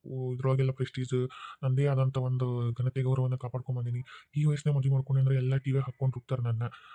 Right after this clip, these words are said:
ಆ, ಅದಕ್ಕ ಈ ಮೀಡಿಯಾದವ್ರಿಗೆ ಇಂಥವ್ ಬೇಕಾಗಿರ್ತಾವ ನೋಡ್ ಮತ್ತೆ.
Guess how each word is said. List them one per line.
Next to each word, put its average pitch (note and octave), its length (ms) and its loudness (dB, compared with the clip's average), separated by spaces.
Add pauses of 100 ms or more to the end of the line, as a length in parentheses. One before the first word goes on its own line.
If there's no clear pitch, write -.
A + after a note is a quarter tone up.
(120)
ಆ, A#2+ 320 -2
ಅದಕ್ಕ A#2 220 -2
ಈ B2 300 0
ಮೀಡಿಯಾದವ್ರಿಗೆ C3+ 640 2
ಇಂಥವ್ C#3 240 2
ಬೇಕಾಗಿರ್ತಾವ C3 380 0
ನೋಡ್ B2 180 2
ಮತ್ತೆ. A#2 180 -2